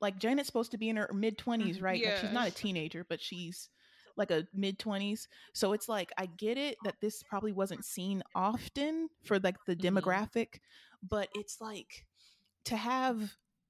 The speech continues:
Speaker 1: <sighs> and I, and I know, Tori, you said you wouldn't have wanted Maya Angelou to write it, but I feel like there needed to be a woman on set. <laughs> There needed to be a female writer, some, a black female writer to on set to, like, check John Singleton,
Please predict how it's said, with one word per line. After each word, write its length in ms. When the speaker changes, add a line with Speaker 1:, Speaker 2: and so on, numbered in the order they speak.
Speaker 1:
<sighs> 760
and 100
I, 40
and 240
I 120
know, 180
Tori, 300
you 80
said 220
you 140
wouldn't 300
have 120
wanted 240
Maya 360
Angelou 280
to 80
write 320
it, 140
but 100
I 80
feel 240
like 240
there 140
needed 320
to 40
be 200
a 80
woman 320
on 180
set. 520
<laughs> 640
There 100
needed 140
to 40
be 120
a 100
female 380
writer, 640
some, 360
a 80
black 320
female 320
writer 480
to 180
on 280
set 380
to, 80
like, 180
check 420
John 280
Singleton, 640